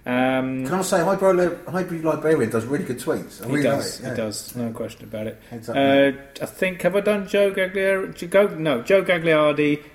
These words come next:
Speaker 1: Does replacing Wenger with a former Arsenal player, Arteta, Arteta or Vieira, give Gazidis and the board more power?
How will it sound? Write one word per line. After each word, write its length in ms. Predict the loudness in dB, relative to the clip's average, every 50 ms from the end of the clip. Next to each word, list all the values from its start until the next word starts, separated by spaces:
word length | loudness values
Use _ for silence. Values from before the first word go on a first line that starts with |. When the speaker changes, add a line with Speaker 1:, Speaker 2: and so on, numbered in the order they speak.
| -2
Speaker 1:
Does 360 | 2 2 2 2 0 -6 -6 -4
replacing 540 | -4 0 2 2 2 2 2 0 0 0
Wenger 240 | 2 0 0 0 0
with 120 | 0 0 0
a 40 |
former 360 | 0 0 0 2 2 0 -2 -2
Arsenal 420 | -2 0 0 0 0 -2 -6 -8
player, 500 | -4 -2 0 2 2 2 2 0 -2 -8 -14 -16
Arteta, 540 | -16 -8 -6 -6 -6 -6 -6 -8 -8 -8 -10 -12 -18 -20 -10 -6 -4
Arteta 500 | -2 -2 -2 -2 -4 -4 -4 -6 -6 -6
or 100 | -6 -4
Vieira, 480 | -2 0 0 2 2 2 0 -2 -2 -6 -10 -20 -20 -6 -2
give 160 | 0 0 0
Gazidis 520 | 2 0 0 2 2 0 -2 -2 -6 -6 -6
and 120 | -6 -6
the 40 | -6
board 340 | -4 0 0 0 0 0 -2
more 260 | 0 2 2 2 0 -2
power? 520 | -4 -4 -2 0 0 0 -2 -6 -10 -14